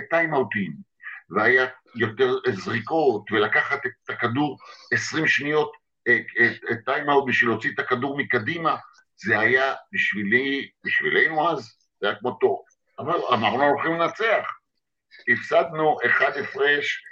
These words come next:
מסל אחרון של ברקלי, שהוא דחף את כולם הצידה ועשה סל בשביל לנצח. אז,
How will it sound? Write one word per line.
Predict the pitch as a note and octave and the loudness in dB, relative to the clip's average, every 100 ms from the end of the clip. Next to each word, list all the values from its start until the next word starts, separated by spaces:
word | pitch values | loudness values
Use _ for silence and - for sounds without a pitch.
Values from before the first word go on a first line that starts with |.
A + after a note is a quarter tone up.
| - - | -14 -4
מסל | A2 G#2 B2+ C3+ | -2 0 0 0
אחרון | - B2+ C#3 C3+ | 0 -2 -2 -2
של | - G#2 | -2 -4
ברקלי, | G2 D3 D3+ - C3+ B2+ - - | 0 0 0 0 2 0 -4 -14
שהוא | - B2+ B2 | -8 -4 0
דחף | G2+ - C#3+ - | 0 0 0 0
את | B2+ - | -4 -4
כולם | D#3+ D3+ C3+ | -2 0 0
הצידה | B2+ - D#3+ B2+ A2 | -2 0 2 4 2
ועשה | G#2+ G#2 A#2 | 2 0 -4
סל | - - - | -2 -2 -2
בשביל | G2 A2 | -4 -4
לנצח. | G#2 G2+ - G2 - - - - - - | -4 -4 -4 -6 -6 -16 -20 -20 -20 -8
אז, | - - - | -6 -6 -10